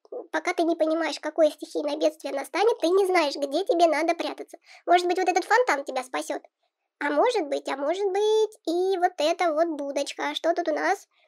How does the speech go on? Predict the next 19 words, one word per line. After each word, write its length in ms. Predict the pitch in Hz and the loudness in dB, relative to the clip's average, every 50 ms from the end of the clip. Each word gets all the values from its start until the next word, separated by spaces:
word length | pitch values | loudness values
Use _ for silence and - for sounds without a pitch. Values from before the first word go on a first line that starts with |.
| _ _ _ _ _ _ | _ _ _ _ _ _
Так, 300 | - - 330 359 349 - | -4 0 0 0 2 2
сок, 200 | - 370 415 403 403 | 0 0 0 2 2
лимонад, 360 | 370 339 330 349 381 427 415 | 2 2 4 4 4 4 4
ничего 340 | 330 330 339 - 339 339 330 | 2 2 2 2 2 4 4
нету? 480 | 294 285 349 466 508 440 - 339 - _ _ _ _ _ - | 6 6 4 6 6 4 2 2 -2 _ _ _ _ _ -2
Хм, 520 | 339 339 311 302 277 277 269 254 302 311 - _ _ _ _ - | 0 2 2 2 0 0 -2 -4 -6 -8 -14 _ _ _ _ -10
ну, 60 | - | -4
конечно, 500 | - 349 381 370 339 349 370 - 370 311 | -2 0 2 4 4 4 4 4 0 -4
все 420 | 294 - - - 320 330 370 392 370 | -4 -6 -6 -2 0 2 2 2 2
перед 220 | 359 339 339 320 | 0 0 -2 -2
стихийными 460 | - - 320 - 339 320 311 294 302 | -2 -4 -6 -4 -2 -2 0 -2 -2
бедствиями, 540 | 285 285 302 392 392 - 392 392 403 403 415 | 0 0 0 0 0 -2 -2 -2 0 0 -2
все 200 | 415 - - - 294 320 339 | -4 -6 -4 -2 -2 -2 -2
закрыто. 540 | 339 349 349 - 302 285 285 294 285 285 - | -2 -4 -4 -6 -6 -4 -4 -4 -4 -6 -10
Какие 300 | - 285 285 - 349 320 | -10 -8 -4 -2 -2 -2
тебе 180 | 320 269 277 285 | -2 -4 -4 -4
лимонадики? 560 | 285 302 302 311 320 294 262 262 - - - | -2 -2 -2 0 0 -2 -2 -6 -10 -14 -12
Главное, 360 | 370 - 262 269 285 285 302 | -12 -10 -10 -10 -8 -10 -10
спасайся. 840 | - _ - 277 311 - - 339 381 392 381 381 - 349 359 349 320 | -10 _ -10 -10 -8 -6 -4 -2 -2 -2 -2 -2 -4 -4 -4 -4 -4